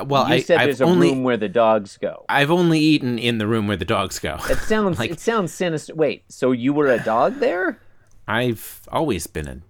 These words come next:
Speaker 1: dog. Um,
Speaker 2: Yeah, you're my dog. Um,
Speaker 1: <laughs>
Speaker 2: you're a good
Speaker 1: who's,
Speaker 2: dog.
Speaker 1: who's a dog?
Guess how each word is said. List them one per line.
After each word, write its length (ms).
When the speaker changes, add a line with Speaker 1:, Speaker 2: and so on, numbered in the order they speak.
Speaker 1:
dog. 380
Um, 100
Speaker 2:
Yeah, 760
you're 220
my 180
dog. 520
Um, 460
Speaker 1:
<laughs> 40
Speaker 2:
you're 160
a 60
good 220
Speaker 1:
who's, 180
Speaker 2:
dog. 240
Speaker 1:
who's 220
a 60
dog? 360